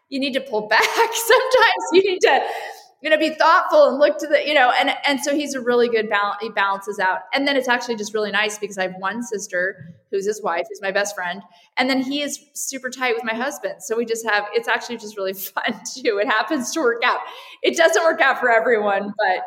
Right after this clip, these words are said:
it, for us, it happens to work. And I just do find that if you have, if you're looking for a partner, that, that, that's kind of what I, you know, they always say you can hire for your, you should hire for your weaknesses. And we totally do that still to this day. Anything you're not good at, you hire for those things. Those are the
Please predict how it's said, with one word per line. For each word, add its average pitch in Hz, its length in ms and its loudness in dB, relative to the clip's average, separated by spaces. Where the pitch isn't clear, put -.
it, 226 200 4
for 233 120 0
us, 233 220 2
it 208 80 -4
happens 196 500 -4
to 202 60 -18
work. 240 320 -4
And 208 220 -8
I 233 160 0
just 254 260 -4
do 262 120 -8
find 214 420 -2
that 180 240 -6
if 196 300 -4
you 226 140 -8
have, 202 260 -2
if - 220 -4
you're 294 120 -2
looking 254 260 -2
for 220 120 -4
a 202 120 -6
partner, 208 540 -4
that, 202 160 -6
that, 202 220 -2
that's 233 200 -4
kind 247 180 -2
of 202 80 -2
what 196 100 0
I, 180 240 -2
you 233 60 -8
know, 240 100 -2
they 269 140 6
always 339 160 0
say 294 100 -6
you 247 80 -8
can 220 140 -4
hire 220 520 2
for 214 380 -2
your, 190 380 -4
you 214 80 -16
should 226 120 -12
hire 247 280 2
for 240 140 -6
your 180 140 -4
weaknesses. 185 520 -8
And 180 140 -8
we 185 100 -4
totally 220 520 -2
do 170 120 -10
that 160 280 -2
still 262 220 0
to 208 60 -6
this 180 140 -6
day. 190 300 0
Anything 311 300 -4
you're 240 80 -2
not 180 180 0
good 254 160 0
at, 175 260 -2
you 208 60 -8
hire 220 320 0
for 208 100 -14
those 185 180 -6
things. 233 260 -4
Those 208 160 -4
are - 20 -8
the 185 120 -10